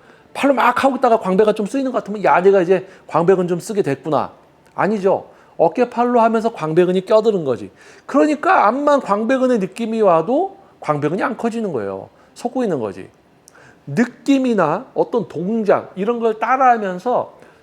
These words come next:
추측하는 거, 이런 어떤 행위적인 운동, 이거는 수준이 낮은 겁니다.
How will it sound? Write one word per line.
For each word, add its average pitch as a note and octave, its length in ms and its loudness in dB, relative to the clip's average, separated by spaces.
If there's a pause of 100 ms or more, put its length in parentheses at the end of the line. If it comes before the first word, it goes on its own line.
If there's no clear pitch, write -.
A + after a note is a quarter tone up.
(140)
추측하는 A#3 840 -4
거, F#2+ 180 -8 (120)
이런 A3+ 280 2
어떤 F3+ 240 -4
행위적인 B3 520 -2
운동, C#3 340 -4 (300)
이거는 F#3 300 -2
수준이 A#3+ 360 -6
낮은 B2+ 300 -6
겁니다. G2+ 380 -12